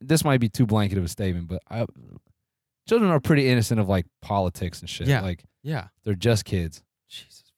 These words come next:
Speaker 1: Yeah. It's, I don't know, man. It's fucking, anyway. I hope, I really hope it works out for the boy, 'cause ice is not a, you know, they're not nice to everybody.
Speaker 2: Mm-hmm.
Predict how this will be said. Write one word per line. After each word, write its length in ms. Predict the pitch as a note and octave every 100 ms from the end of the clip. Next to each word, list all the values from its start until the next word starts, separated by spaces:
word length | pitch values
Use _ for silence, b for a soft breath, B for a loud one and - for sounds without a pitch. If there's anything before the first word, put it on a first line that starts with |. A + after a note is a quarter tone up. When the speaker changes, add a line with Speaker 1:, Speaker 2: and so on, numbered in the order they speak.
| _ _ _ _
Speaker 1:
Yeah. 300 | F#2+ F2+ D2+ - _ _ _
It's, 180 | - -
I 180 | F#3+ G2+
don't 120 | F#2
know, 140 | F2
man. 220 | F2 E2+ - _ _ _ _ - G2+
It's 380 | - - _ _ -
fucking, 300 | F#2+ - E2+ _ -
anyway. 320 | F#2+ F2 E2+ F2+ _ _ _ _ -
I 80 | G#2
hope, 260 | A#2+ G#2+ -
I 120 | G#2
really 260 | G2+ A2 G#2
hope 280 | G#2 F#2+ G#2
it 120 | G#2
works 260 | G#2 G2+ A2+
out 160 | A2+
for 100 | -
the 60 | F2+
boy, 280 | F#2 F2 F2+ _ _ _
'cause 400 | F#2 E2 - - _ _ _ _ _ _ _ _ _ _ _ _ _
ice 220 | A2+ G#2+ G2
is 100 | G2
not 220 | G#2 G#2
a, 360 | G2 G2 B2 - A2+
you 60 |
know, 100 | B2 C3 B2 A#2
they're 120 | A2+
not 160 | A#2+ B2+
nice 240 | C3 B2
to 100 | A2
everybody. 400 | - F2+ E2+ G#2
Speaker 2:
Mm-hmm. 180 | G#2